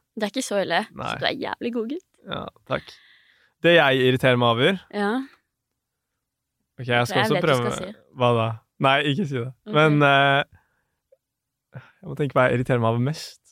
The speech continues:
Speaker 1: Er det noe med bil?
Speaker 2: <laughs>
Speaker 1: Du bruker den alltid mot meg, egentlig.
Speaker 2: Nei.
Speaker 1: Jo.
Speaker 2: Ok, jo, litt kanskje.
Speaker 1: Ja.
Speaker 2: Fordi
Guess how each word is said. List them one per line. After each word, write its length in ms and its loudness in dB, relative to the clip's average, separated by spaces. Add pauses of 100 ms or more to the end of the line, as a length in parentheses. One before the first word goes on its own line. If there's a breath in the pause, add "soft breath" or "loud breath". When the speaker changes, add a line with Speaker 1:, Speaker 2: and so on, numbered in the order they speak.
(140)
Speaker 1:
Er 160 -4
det 80 -2
noe 100 -2
med 160 -2
bil? 220 -6 (1300)
Speaker 2:
<laughs> 640 -2
Speaker 1:
Du 60 -2
bruker 300 0
den 80 -6
alltid 300 -4
mot 140 -8
meg, 140 -10
egentlig. 200 -10 (400)
Speaker 2:
Nei. 400 2 (160 loud breath)
Speaker 1:
Jo. 300 -6
Speaker 2:
Ok, 120 4 (140)
jo, 140 6 (340 loud breath)
litt 320 -2
kanskje. 400 2 (160)
Speaker 1:
Ja. 320 -8 (100)
Speaker 2:
Fordi 220 6